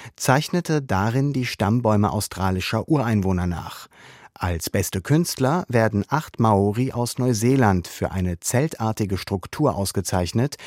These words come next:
die Elemente ihrer Kultur in eine moderne Formensprache übersetzte. Den Preis für das Lebenswerk erhalten in diesem Jahr zwei Künstlerinnen: Anna Maria Maiolino aus Brasilien und Nil Yalta aus der Türkei.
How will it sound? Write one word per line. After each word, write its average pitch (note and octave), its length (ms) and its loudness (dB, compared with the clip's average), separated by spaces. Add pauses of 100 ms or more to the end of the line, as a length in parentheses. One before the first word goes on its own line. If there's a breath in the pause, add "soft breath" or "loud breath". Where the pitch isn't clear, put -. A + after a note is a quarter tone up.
(220 loud breath)
die C#3 160 2
Elemente C#3 520 4
ihrer C#3+ 280 0
Kultur A#2 600 0
in A#2 120 0
eine G#2+ 240 0
moderne G#2 520 2
Formensprache A2 800 0
übersetzte. F2+ 640 -4 (640 loud breath)
Den A2+ 220 4
Preis D#3+ 360 -2
für G#2+ 120 -2
das F#2 240 -4
Lebenswerk A#2+ 680 0
erhalten D3 360 2
in B2 160 2
diesem G2+ 260 2
Jahr F#2+ 240 2
zwei F#2 320 -2
Künstlerinnen: F2 800 0 (480 loud breath)
Anna D3 260 4
Maria G#2 380 4
Maiolino F#2+ 760 2
aus F2+ 220 -6
Brasilien B2 580 0
und C#3+ 300 -2
Nil C3 200 4
Yalta F#2+ 500 2
aus - 240 -8
der F2 160 -4
Türkei. F#2 500 -2